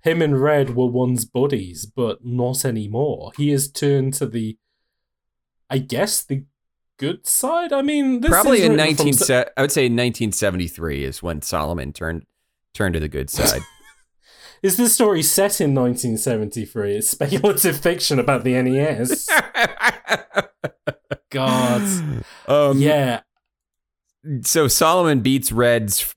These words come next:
Speaker 2: final form, quote unquote, because then Red has another form where he has, like, fifteen life bars. <laughs>
Speaker 1: Oh, yeah, he has so many life bars they go off the screen.
Speaker 2: Yeah.
Speaker 1: That's, uh,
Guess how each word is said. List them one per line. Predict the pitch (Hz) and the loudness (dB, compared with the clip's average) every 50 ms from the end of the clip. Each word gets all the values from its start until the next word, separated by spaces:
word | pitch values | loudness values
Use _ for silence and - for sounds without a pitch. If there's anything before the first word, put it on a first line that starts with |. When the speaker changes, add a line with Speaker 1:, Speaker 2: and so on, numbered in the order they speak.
| _ 90 - | _ -18 -6
Speaker 2:
final | - 123 117 120 123 120 117 110 107 | 0 0 2 2 2 2 2 0 0
form, | - - 117 113 107 101 98 95 98 98 | -2 0 0 2 2 2 2 0 0 -2
quote | - - 107 104 95 | -2 0 0 2 2
unquote, | 95 92 90 - 98 98 98 78 | 0 0 -2 0 0 0 0 0
because | 82 95 - 101 98 92 90 | -2 -2 -2 0 0 0 0
then | - 98 98 95 | 0 0 0 0
Red | 92 92 92 90 | 0 0 0 0
has | 90 90 85 85 87 | 0 -2 -2 -2 -4
another | 87 85 82 80 82 82 | -4 -4 -2 -2 -2 -4
form | - - 92 85 82 82 85 | -4 -4 -4 -4 -2 -2 -2
where | 87 87 87 | -2 -2 -2
he | 90 87 | -2 -2
has, | 87 90 87 | -2 -2 -4
like, | - 92 87 - - - _ _ _ _ _ | -4 -4 -4 -6 -8 -16 _ _ _ _ _
fifteen | - - - 139 113 - - - - 120 117 113 110 107 104 101 98 | -6 -2 0 0 0 0 -4 -4 -2 0 0 2 2 2 0 0 0
life | 92 85 90 92 95 - - - | -2 -2 -2 -2 -2 -4 -6 -4
bars. | 87 78 69 64 64 71 87 92 - - - - - _ _ - | -2 -2 0 0 -2 -4 -2 -2 -2 -2 -2 -4 -6 _ _ -2
<laughs> | 440 427 427 - - 466 427 427 - - 415 - - _ - 415 - _ - 466 - _ _ - - - _ _ - 349 _ _ - - - _ _ - - 170 | -2 -2 -2 0 -2 -2 -2 -2 0 -2 -2 -2 -2 _ -8 -8 -8 _ -6 -6 -6 _ _ -14 -14 -14 _ _ -12 -12 _ _ -14 -14 -14 _ _ -6 -2 0
Speaker 1:
Oh, | 180 | 2
yeah, | 185 180 175 165 | 2 2 2 2
he | 147 175 | 4 2
has | 180 185 185 | 2 2 2
so | - 208 | 2 2
many | 202 208 202 196 | 2 2 2 4
life | 170 165 165 165 147 | 4 4 2 2 0
bars | - 156 147 143 143 | 2 2 2 2 2
they | 147 139 | 0 -2
go | 131 123 - 131 135 131 | -2 0 0 0 2 2
off | 127 123 123 - - | 0 0 -2 -6 -8
the | - 123 117 | -6 -6 -4
screen. | - - - - 135 127 120 104 95 95 95 92 90 - | -4 -4 -4 -2 -2 -2 -2 -4 -6 -8 -12 -12 -6 -2
Speaker 2:
Yeah. | 131 127 139 135 127 117 110 | 0 2 4 4 4 4 4
Speaker 1:
That's, | 98 87 80 - | 2 0 0 0
uh, | 151 135 131 127 127 | 0 0 0 -2 -4